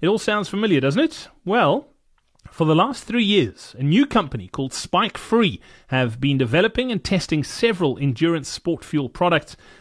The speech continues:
They're designed to train your body to use fat for fuel, which enables you as a triathlete to go longer and avoid the dreaded spike or bonk.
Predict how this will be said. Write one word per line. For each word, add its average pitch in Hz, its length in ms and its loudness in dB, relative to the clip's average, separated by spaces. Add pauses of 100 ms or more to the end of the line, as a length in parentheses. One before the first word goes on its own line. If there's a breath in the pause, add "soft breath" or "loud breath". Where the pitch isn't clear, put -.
They're 139 160 2
designed 143 440 0
to 135 100 -4
train 214 280 0
your 240 100 0
body 151 280 0
to 151 140 -6
use 156 240 0
fat - 520 -4
for - 200 -4
fuel, 214 360 0 (180 loud breath)
which 165 280 0
enables 240 420 2
you 180 160 0
as 226 160 0
a 294 60 0
triathlete 180 520 -2
to 180 100 -2
go 190 180 2
longer 202 460 2 (240 loud breath)
and 151 160 0
avoid 143 580 2
the 147 120 -2
dreaded 170 360 0
spike - 460 -2 (100)
or 127 240 0
bonk. 170 440 0